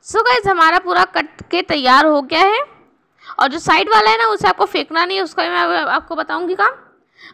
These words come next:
अब मुझे ये मेरे जो spoon है ना, उसके side वाला जो last वाला corner होता है ना, आप चाहो तो knife से भी ये design बना सकते हो, but यहाँ मैं spoon से बनाई क्योंकि हमारा spoon थोड़ा सा मोटा type का है।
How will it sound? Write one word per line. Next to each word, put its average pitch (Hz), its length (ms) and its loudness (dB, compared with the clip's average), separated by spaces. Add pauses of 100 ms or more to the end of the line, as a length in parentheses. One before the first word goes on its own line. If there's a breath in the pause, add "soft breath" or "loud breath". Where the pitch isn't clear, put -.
अब 554 140 4
मुझे 466 260 0
ये 440 380 2
मेरे 415 240 -2
जो 415 120 -4
spoon 392 380 -4
है 392 80 -2
ना, 403 140 2
उसके 403 360 -4
side 294 360 0
वाला 359 160 2
जो 415 240 2 (320 loud breath)
last 269 240 2
वाला 415 140 2
corner 320 360 2
होता 381 240 2
है 381 80 2
ना, 480 140 2 (340)
आप 269 160 4
चाहो 403 140 0
तो 415 80 -2
knife 311 380 0
से 370 180 -4
भी 381 100 2
ये 392 80 0
design 294 340 -2
बना 254 220 2
सकते 370 260 -4
हो, 381 60 0
but 320 180 0
यहाँ 302 140 2
मैं 311 160 -4
spoon 277 280 -10
से 320 120 -6
बनाई 311 240 -2
क्योंकि 320 180 -4
हमारा 269 560 -4
spoon 285 220 -4
थोड़ा 302 120 0
सा 311 120 0
मोटा 254 260 -4
type 285 240 -4
का 359 80 0
है। 415 100 0